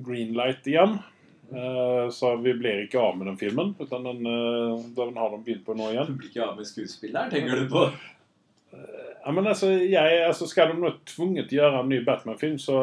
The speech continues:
Speaker 1: eh, hvorfor ikke med den godeste Robert
Speaker 2: Hva er
Speaker 1: Pattinson?
Speaker 2: aldersforskjell mellom de to? Tjue år?
Speaker 1: Hvem?
Speaker 2: Mellom, eh, Benneren, Affleck, og, eh,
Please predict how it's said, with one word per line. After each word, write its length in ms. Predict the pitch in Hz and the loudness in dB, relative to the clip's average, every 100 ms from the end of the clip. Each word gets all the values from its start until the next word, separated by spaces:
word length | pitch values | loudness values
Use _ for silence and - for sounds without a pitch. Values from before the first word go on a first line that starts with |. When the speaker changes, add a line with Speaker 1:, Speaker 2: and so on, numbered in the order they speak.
| 131 131 | 6 4
Speaker 1:
eh, 240 | 131 131 | 4 2
hvorfor 320 | 131 113 - | 0 -6 -6
ikke 240 | 101 - 82 - - 104 | -8 -8 -12 -12 -20 -12
med 540 | 104 101 95 101 101 | -10 -8 -8 -10 -10
den 100 | 101 98 | -8 -6
godeste 360 | 101 92 - | -8 -8 -10
Robert 240 | 95 92 95 | -10 -10 -10
Speaker 2:
Hva 80 | 90 | -2
er 40 | |
Speaker 1:
Pattinson? 320 | 165 165 160 127 | 0 0 0 -2
Speaker 2:
aldersforskjell 680 | 113 123 - 120 - 127 127 | -2 -10 -12 -14 -10 -10 -8
mellom 280 | 120 123 | -8 -8
de 160 | 110 110 | -10 -12
to? 200 | 107 - _ | -12 -14 _
Tjue 300 | - 175 113 - | -6 -4 -2 -6
år? 80 | - _ _ _ _ _ | -10 _ _ _ _ _
Speaker 1:
Hvem? 240 | 123 110 101 - _ _ _ _ | 0 0 0 -10 _ _ _ _
Speaker 2:
Mellom, 420 | 113 110 117 113 113 | -12 -6 -6 -6 -8
eh, 460 | 107 110 104 104 98 95 95 | -8 -8 -10 -12 -14 -18 -10
Benneren, 480 | 120 101 95 135 139 - _ _ - | -8 -8 -8 -8 -10 -16 _ _ -20
Affleck, 580 | - - 151 - - - _ _ 110 | -20 -14 -14 -16 -20 -20 _ _ -12
og, 360 | 107 101 104 | -10 -10 -12
eh, 640 | 101 101 98 101 95 98 | -12 -12 -12 -14 -16 -16